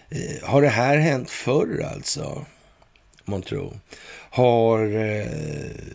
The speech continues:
Japan rustat upp förr inför någonting? Mm, var det tvunget att bli världskrig kanske i det här? Mm.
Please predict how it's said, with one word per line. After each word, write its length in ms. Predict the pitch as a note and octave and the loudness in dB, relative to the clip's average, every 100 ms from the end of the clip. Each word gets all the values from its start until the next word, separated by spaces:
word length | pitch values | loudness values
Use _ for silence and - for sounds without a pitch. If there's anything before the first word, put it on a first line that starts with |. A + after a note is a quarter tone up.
| - - - | -16 -18 -12
Japan 420 | - A#2+ G2 A#2 | 0 0 0 0
rustat 300 | A#2 B2+ - | 2 0 0
upp 180 | B2+ A2 | -2 -2
förr 640 | - D3+ E3 A#2 G2 G2+ G#2 | -2 2 4 2 0 -6 -6
inför 340 | G#2+ G2 G#2 | -4 -4 -4
någonting? 760 | G2+ F#2+ G2 - G2 G1+ A#2 G2 _ - - - - - | -6 -6 -8 -6 -6 -6 -8 -10 _ -20 -20 -20 -18 -8
Mm, 1160 | F#2+ F#2 F2 E2+ E2 E2 E2 E2 F#2 G2 G2+ | -2 0 0 -2 -2 -4 -4 -2 -2 0 0
var 100 | G2 | 0
det 80 | A2 | 0
tvunget 580 | - D3+ G2+ F#2+ A2 D3+ | 2 4 4 0 -2 0
att 100 | F3 | -2
bli 220 | D#3+ - G#1+ | -2 -4 -4
världskrig 460 | - - - - G#1 | -4 -4 -6 -6 -6
kanske 440 | - - - G1+ G#1 A2 _ _ - - - - | -6 -8 -8 -8 -8 -12 _ _ -20 -20 -20 -8
i 160 | - | -4
det 100 | F#2+ | -2
här? 380 | F2+ F#2 F#2+ G2+ G2+ - _ - | 0 -2 -4 -8 -12 -20 _ -8
Mm. 220 | F2+ D#2+ | -6 -6